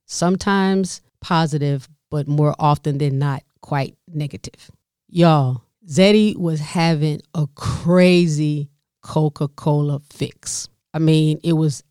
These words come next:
out of control. <laughs> I don't even remember how long it had been since she had a Coke, but she kept requesting it. She was asking me,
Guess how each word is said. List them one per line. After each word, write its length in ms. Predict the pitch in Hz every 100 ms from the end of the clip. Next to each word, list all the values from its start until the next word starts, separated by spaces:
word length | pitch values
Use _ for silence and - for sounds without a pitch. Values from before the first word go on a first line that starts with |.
| -
out 340 | 151 151 156 _ _
of 400 | 160 165 160 147 _ -
control. 640 | 170 147 190 175 - 220 - - 160 - 196
<laughs> 600 | - - _ _ _ -
I 140 | 185
don't 220 | 226 208
even 280 | 190 175 165
remember 540 | 156 151 151 170 160 160
how 240 | 151 147
long 560 | 147 156 170 175 175 175
it 160 | 156 160
had 240 | 143 143
been 300 | 160 160 160
since 260 | - 143 -
she 160 | 147
had 260 | 135 151 170
a 40 |
Coke, 420 | - 247 254 - - _
but 300 | 240 196 175 _ _ -
she 240 | - 175
kept 540 | - - 196 190 _
requesting 600 | 160 147 - 165 - -
it. 120 | - - _
She 200 | - 160
was 140 | 147 139
asking 420 | 139 143 - 135
me, 480 | 151 196 214 202